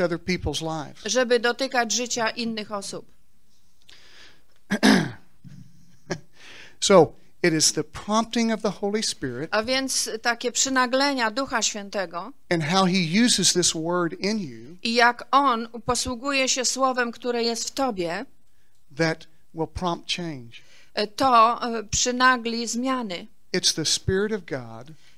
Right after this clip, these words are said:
Speaker 2: To jest Duch Święty,
Speaker 1: touching your spirit.
Speaker 2: e, który będzie dotykał twego ducha.
Speaker 1: This is what First Corinthians chapter two says.
Speaker 2: O tym mówi drugi Koryntian, s-, y, drugi rozdział.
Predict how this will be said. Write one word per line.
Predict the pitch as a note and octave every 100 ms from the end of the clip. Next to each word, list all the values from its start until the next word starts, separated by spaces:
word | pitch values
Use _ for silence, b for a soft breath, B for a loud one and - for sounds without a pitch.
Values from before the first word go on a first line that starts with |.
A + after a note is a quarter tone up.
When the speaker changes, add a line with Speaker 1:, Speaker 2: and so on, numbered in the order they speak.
| b
Speaker 2:
To | A#3
jest | A#3 A3 -
Duch | G#3 B3+ C4
Święty, | - D4 D4 C4+ D#4 F#4 - - - -
Speaker 1:
touching | F#3+ F#3 - F3+ F3
your | F3+
spirit. | - - B2 G2 b b b
Speaker 2:
e, | A3
który | A3 - C4 B3
będzie | C4 C4 C4
dotykał | A#3+ A#3+ B3+ A#3+
twego | A3+ - C#4 C4
ducha. | G#3+ G3+ F#3 G3 - - - F3+
Speaker 1:
This | -
is | G#3
what | G3+ G#3 -
First | G3+ -
Corinthians | G3+ F#3 F#3 E3+ -
chapter | F3+ D#3+ - C#3+
two | F#3 F3+
says. | - C3+ G#2 -
Speaker 2:
O | A#3+
tym | B3 C#4
mówi | C4+ C4 B3
drugi | A3 C4+ C4 C4
Koryntian, | B3+ B3 A#3+ A#3+ A3+
s-, | A3 -
y, | - A3
drugi | G#3 A3 A3
rozdział. | A3 G#3+ F#3+ E3+